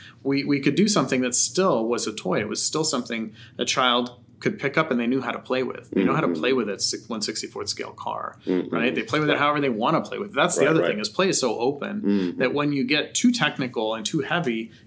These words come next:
Speaker 1: you narrow the play.
Speaker 2: Mm-hmm.
Speaker 1: And if you don't have enough openness, it's not necessarily as fun. So I think, um,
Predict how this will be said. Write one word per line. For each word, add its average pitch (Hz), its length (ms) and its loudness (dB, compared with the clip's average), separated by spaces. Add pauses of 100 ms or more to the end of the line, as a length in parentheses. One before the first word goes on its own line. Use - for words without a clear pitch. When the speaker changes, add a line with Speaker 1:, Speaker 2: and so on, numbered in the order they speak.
Speaker 1:
you 123 140 0
narrow 123 480 0
the - 80 -8
play. - 520 -12
Speaker 2:
Mm-hmm. 87 400 -2
Speaker 1:
And 131 140 0
if 120 140 -2
you 139 80 0
don't 170 160 2
have 156 160 2
enough 127 260 -2
openness, 110 580 -4
it's - 160 -6
not 113 200 -6
necessarily 113 480 -8
as 107 80 -10
fun. 113 240 -8
So 147 320 0 (320)
I 160 80 4
think, 233 320 2
um, 123 560 2